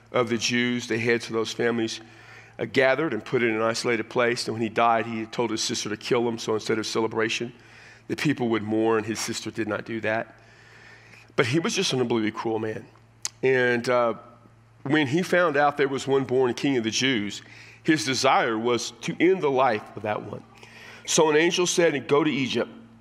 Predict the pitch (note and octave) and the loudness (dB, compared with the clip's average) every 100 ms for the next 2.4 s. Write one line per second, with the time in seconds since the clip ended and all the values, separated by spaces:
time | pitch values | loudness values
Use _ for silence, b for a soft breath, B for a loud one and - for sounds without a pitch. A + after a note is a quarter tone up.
0 | - - - - - A#2+ A#2 A2 A2+ A2 | -10 -12 -20 -8 -2 2 2 2 2 2
1 | G#2 G2 - C3+ C#3 C#3 C3+ B2 - C#3 | 2 0 -2 2 2 4 2 2 0 2
2 | B2+ A#2+ A2+ | 4 2 -2